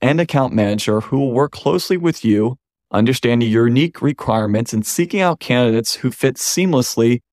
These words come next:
into your shop's culture. We'll ensure that every candidate we present is thoroughly vetted and aligned with your needs. With Promotive, you'll have a peace of mind knowing that we're handling the recruitment process with expertise and precision.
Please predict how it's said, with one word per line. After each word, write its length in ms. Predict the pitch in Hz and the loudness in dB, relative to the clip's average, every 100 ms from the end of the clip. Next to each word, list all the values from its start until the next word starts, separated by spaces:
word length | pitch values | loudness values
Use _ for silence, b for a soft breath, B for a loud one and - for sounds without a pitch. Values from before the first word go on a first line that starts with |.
| _ _ | _ _
into 240 | - 87 | -8 -4
your 80 | 98 | -2
shop's 300 | 101 107 101 | 0 -2 -2
culture. 500 | - 127 117 - - _ _ _ | -2 -2 -2 -6 -8 _ _ _
We'll 160 | 127 143 | 2 4
ensure 400 | 165 - 208 220 | 2 2 2 4
that 200 | 160 120 | 2 0
every 300 | - 131 156 | 0 2 2
candidate 380 | 170 156 147 147 | 0 0 0 0
we 160 | 113 117 | 0 0
present 480 | 135 127 113 113 - | 2 0 0 -2 -4
is 140 | - | -10
thoroughly 420 | - 151 185 180 | -2 0 2 2
vetted 300 | 131 127 131 | 2 2 0
and 100 | - | 0
aligned 480 | 107 107 107 110 120 | 0 2 2 0 0
with 140 | 110 - | -2 -4
your 320 | 131 98 98 | -4 0 0
needs. 640 | 101 110 110 - - - _ _ | 2 2 2 0 -8 -16 _ _
With 140 | 156 - | -2 0
Promotive, 500 | 190 208 196 147 - | 2 4 2 0 -2
you'll 140 | 135 147 | 0 2
have 140 | 160 | 2
a 40 | |
peace 320 | 165 - 196 - | -2 -2 -2 0
of 80 | |
mind 380 | 175 131 127 123 | 2 2 2 2
knowing 260 | 107 113 107 | 2 2 0
that 120 | 113 | 0
we're 100 | 120 | 0
handling 400 | 117 139 156 165 | 0 0 0 0
the 100 | 139 | 0
recruitment 560 | 120 110 113 117 110 98 | 0 0 -2 0 -2 -2
process 480 | 127 139 139 135 | -2 0 0 -2
with 160 | 120 110 | -2 -2
expertise 720 | 139 165 - 185 - 139 135 | -2 -2 -4 -6 -2 0 0
and 260 | - 110 113 | 0 -2 0
precision. 540 | 123 113 101 90 92 | 0 0 -2 -2 -6